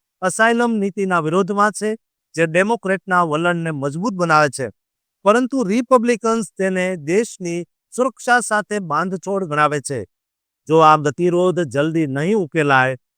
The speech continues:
તો એરપોર્ટ પર ફ્લાઇટ વિલંબ અને આપત્તિ વ્યવસ્થાપનમાં મોટી મુશ્કેલીઓ સર્જાઈ શકે છે, જેની સીધી અસર સામાન્ય જનતા પર પડશે.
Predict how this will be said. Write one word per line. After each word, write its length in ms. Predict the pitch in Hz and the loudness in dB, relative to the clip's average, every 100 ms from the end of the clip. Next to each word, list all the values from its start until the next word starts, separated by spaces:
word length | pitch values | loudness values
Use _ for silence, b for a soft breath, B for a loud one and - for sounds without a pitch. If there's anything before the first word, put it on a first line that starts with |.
| _ | _
તો 20 | 139 | 4
એરપોર્ટ 480 | 151 165 180 185 147 | 4 2 0 -2 -2
પર 260 | 170 175 185 | 0 0 0
ફ્લાઇટ 440 | - 135 147 160 135 | -4 0 2 2 -2
વિલંબ 380 | 127 165 196 220 - _ _ _ | -4 0 2 0 -6 _ _ _
અને 160 | 170 | 0
આપત્તિ 440 | 160 165 - 208 226 | 2 2 0 -4 -2
વ્યવસ્થાપનમાં 1080 | 185 170 175 - 170 165 165 160 156 156 156 - _ _ | -2 0 -2 0 -2 -2 -4 -4 0 0 0 -8 _ _
મોટી 320 | 190 208 233 | -4 -2 -2
મુશ્કેલીઓ 680 | 214 175 - - 180 180 180 | 0 -2 -4 -4 -2 0 -2
સર્જાઈ 480 | 170 156 156 160 170 | -4 -6 -2 -2 -2
શકે 280 | - 139 156 | -4 -6 -6
છે, 180 | 143 170 175 - _ _ - | -4 -4 -6 -10 _ _ -6
જેની 320 | 170 175 170 | -2 0 -2
સીધી 420 | - 214 202 226 | -4 -6 0 2
અસર 360 | 175 - 156 143 139 _ _ | 2 0 -2 -2 -6 _ _
સામાન્ય 540 | - 170 175 185 190 185 | -2 2 2 2 2 0
જનતા 440 | 135 143 151 156 | -2 -6 -2 -2
પર 160 | 147 143 | -2 -4
પડશે. 420 | 131 160 165 185 | -4 -4 -2 -4